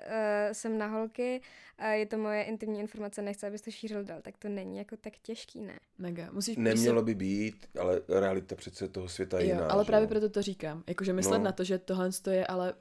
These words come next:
Speaker 2: jako bezpečí ohrožující informace.
Speaker 1: Hmm.
Speaker 2: Může to být, nemusí, ale mega může. Protože to se
Speaker 1: Mhm.
Speaker 2: může dostat někomu, kdo tomu vašemu kamarádovi, kamarádce, kamarádstvu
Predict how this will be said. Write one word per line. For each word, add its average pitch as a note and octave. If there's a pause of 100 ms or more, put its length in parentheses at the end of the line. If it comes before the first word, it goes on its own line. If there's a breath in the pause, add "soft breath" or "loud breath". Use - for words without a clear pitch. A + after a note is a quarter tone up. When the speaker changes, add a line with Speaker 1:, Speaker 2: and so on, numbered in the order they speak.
(120)
Speaker 2:
jako F#3+
bezpečí F3
ohrožující E3+
informace. D#3 (180)
Speaker 1:
Hmm. B3+ (100)
Speaker 2:
Může F#3+
to F3+
být, D3
nemusí, F#3 (400)
ale F3+
mega F3
může. F#3 (200)
Protože -
to A3
se A#3
Speaker 1:
Mhm. F3
Speaker 2:
může F#3
dostat F3+
někomu, E3
kdo E3+
tomu E3+
vašemu F3
kamarádovi, E3
kamarádce, D#3+
kamarádstvu E3